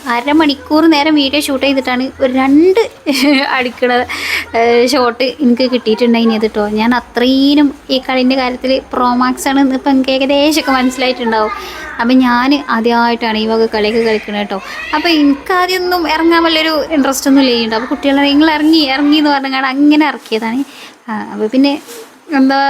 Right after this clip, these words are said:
അങ്ങനെ അങ്ങോട്ട് ഇറങ്ങി. പിന്നെ വൈകുന്നേരത്തെ ഒരു സീനാണ് കേട്ടോ ഈ ഷൂട്ട് ചെയ്തിരിക്കണത്. ഞാൻ നിയമോളെയും മജുവിനെയൊക്കെ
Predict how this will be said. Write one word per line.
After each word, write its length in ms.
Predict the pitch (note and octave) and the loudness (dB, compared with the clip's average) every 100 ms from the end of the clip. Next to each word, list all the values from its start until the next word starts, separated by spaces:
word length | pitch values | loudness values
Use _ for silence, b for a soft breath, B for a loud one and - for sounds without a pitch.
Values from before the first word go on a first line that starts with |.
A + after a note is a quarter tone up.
| C4 A3+ C4+ | -2 -4 -2
അങ്ങനെ 220 | C4+ C4+ | 0 0
അങ്ങോട്ട് 380 | C4+ C4 C4+ - | 0 -2 -2 -4
ഇറങ്ങി. 260 | B3 A#3 G#3 - _ | -2 -2 -4 -10 _
പിന്നെ 180 | C4 A#3+ | 0 2
വൈകുന്നേരത്തെ 800 | A#3 A3+ A#3 B3+ C#4 C#4 D#4+ C4+ | 2 2 2 0 0 -2 -4 -4
ഒരു 180 | B3+ B3+ | -2 -2
സീനാണ് 480 | C4 C4 B3 C4 B3+ | 0 0 2 2 2
കേട്ടോ 300 | C4+ B3+ B3+ | 0 0 0
ഈ 220 | A3+ B3+ | 0 0
ഷൂട്ട് 300 | A#3+ B3+ A#3+ | 0 -2 0
ചെയ്തിരിക്കണത്. 580 | B3 B3 B3+ A#3 A3+ C#4 B B B B B - | 0 -2 -2 -2 0 -2 B B B B B 0
ഞാൻ 380 | C#4 C#4 C4+ C#4 | 2 2 0 2
നിയമോളെയും 520 | D4 C#4+ C#4 C4+ C#4 | 2 4 2 2 2
മജുവിനെയൊക്കെ 760 | C#4 C4+ C#4 C4+ C#4 C#4 C#4 - | 2 2 2 2 0 -4 -4 -4